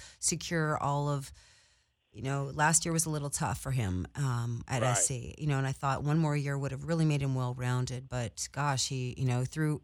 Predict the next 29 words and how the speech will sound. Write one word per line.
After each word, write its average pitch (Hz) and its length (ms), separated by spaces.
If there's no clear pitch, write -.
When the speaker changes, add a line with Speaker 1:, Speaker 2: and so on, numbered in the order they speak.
Speaker 1:
uh, 151 140
threw 175 200
a 151 40
pick 175 340
right 156 220
off 160 140
the 147 60
bat, 151 380
and 143 120
then 139 200
boom, 143 380
just 147 280
regrouped. 170 800
Um, 127 400
his 180 220
maturity 151 720
and 143 100
his 151 220
ability 143 480
to - 140
lead 139 220
a 135 40
team 135 440
is, 123 440
he's, 165 300
he 185 120
has 170 220
that 151 160
special 147 800